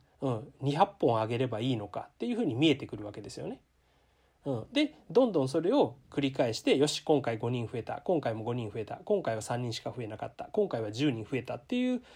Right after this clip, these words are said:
のを一個一個楽しみながら繰り返していけば、気がついたら結構増えてるもんですよね。うん。で、当然、こう、結構増えてきた、チャンネル登録者数が結構増えてくると、その、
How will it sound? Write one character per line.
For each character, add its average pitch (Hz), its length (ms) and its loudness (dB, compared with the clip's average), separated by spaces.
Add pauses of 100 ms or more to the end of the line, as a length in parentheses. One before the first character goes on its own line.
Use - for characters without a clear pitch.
(140)
の 285 120 6
を 185 140 2 (120)
一 233 180 -4
個 294 120 4
一 294 60 6
個 165 100 0
楽 185 220 2
し 196 120 -4
み 185 80 -2
な 180 120 0
が 170 100 0
ら 151 180 4
繰 160 140 -4
り 165 80 0
返 165 180 2
し - 80 -6
て - 100 -8
い 110 40 -6
け 131 140 -4
ば、 202 240 4 (300)
気 294 140 4
が 302 100 6
つ 311 120 4
い - 80 4
た - 80 -2
ら 110 80 -4
結 262 220 2
構 110 180 -2
増 180 80 4
え 127 60 6
て 135 100 -8
る 107 80 -8
も 110 120 -6
ん 104 60 -12
で - 80 -12
す - 100 -16
よ 143 80 -8
ね。 240 140 -12 (1040)
う 147 60 -4
ん。 113 160 -4 (100)
で、 254 320 2 (280)
当 262 160 4
然、 254 360 2
こ 147 200 2
う、 135 60 0
結 370 220 0
構 135 160 6
増 269 160 4
え 220 60 4
て 120 140 -4
き - 80 -14
た、 - 240 -6 (180)
チ - 80 2
ャ 202 40 4
ン 214 80 0
ネ 220 60 2
ル 220 280 -4
登 202 140 4
録 202 140 -2
者 196 100 -2
数 131 160 -6
が 123 120 -4
結 107 140 -2
構 135 100 2
増 - 160 2
え 233 80 8
て 117 120 -4
く - 120 -10
る 104 140 -10
と、 226 360 4 (320)
そ - 180 0
の、 285 320 2